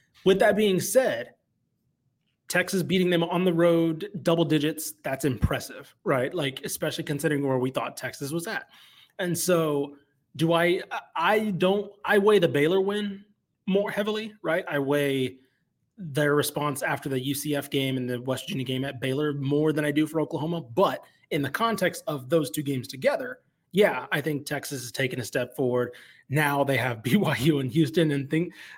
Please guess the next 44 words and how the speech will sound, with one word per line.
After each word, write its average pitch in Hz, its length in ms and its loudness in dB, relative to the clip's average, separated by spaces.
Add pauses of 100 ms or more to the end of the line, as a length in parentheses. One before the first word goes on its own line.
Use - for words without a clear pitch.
(120)
again, 156 380 2 (1000)
this 170 200 2
could 180 160 0
go 160 260 6
south 156 460 -2
really 151 180 -2
quick, 202 400 0 (260)
but 160 540 0 (840)
I 185 100 2
think 180 420 -2
right 170 200 2
now 135 580 -4 (960)
Texas 160 380 -2
is 156 120 -4
playing 151 520 -4
at 147 100 -2
a 143 40 2
level 135 580 -2
to 135 160 -6
where 139 160 -2
I'm 135 180 -2
not 160 220 -2
worried 143 260 4
about 135 160 2
them 131 160 -4
getting 127 220 -2
embarrassed 113 480 -4
in 78 80 -12
those 160 160 -14
games, - 380 -18
right? 160 200 2
A 170 80 0
week 180 220 4
ago, 180 240 6
I 160 120 4
was 151 140 4
worried 147 140 4
about 139 140 2
them 139 140 0
getting 131 180 0
embarrassed 117 420 -4
in - 60 -18
those 151 140 -20
games. 98 300 -20